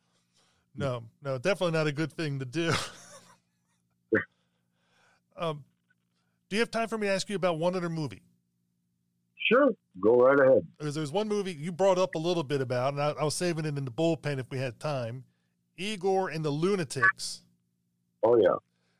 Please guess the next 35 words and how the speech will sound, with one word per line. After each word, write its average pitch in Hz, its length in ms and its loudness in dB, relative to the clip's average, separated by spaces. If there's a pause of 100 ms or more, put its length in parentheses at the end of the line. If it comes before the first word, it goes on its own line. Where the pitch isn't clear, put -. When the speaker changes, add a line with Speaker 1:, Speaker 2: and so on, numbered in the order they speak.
(140)
Speaker 1:
And 143 240 -6
you 170 100 -6
played, 170 340 -2
um, 135 260 -2 (100)
Con-, 185 480 -2 (320)
Conway. 160 420 -2 (120)
Con- 175 360 -6
Speaker 2:
Conway. 143 600 0 (260)
Speaker 1:
Conway. 131 320 -6 (100)
Thank 165 200 -8
you. 110 100 -14 (180)
I 143 60 -10
was 127 100 -12
like, 117 160 -10 (400)
mind 156 380 -2
blank. 131 300 -4
Speaker 2:
The 156 120 6
only 233 280 6
reason 214 200 2
I 196 60 6 (200)
played 190 320 6
that 190 440 6
was 123 400 4
because 135 560 4
the 127 160 8
actor 139 560 4
we 107 340 0
were 110 220 0
gonna 113 120 4 (140)
shoot, 156 300 8
the 110 180 6
actor 139 300 4
never 123 320 4 (100)
showed 113 240 8
up. 98 280 4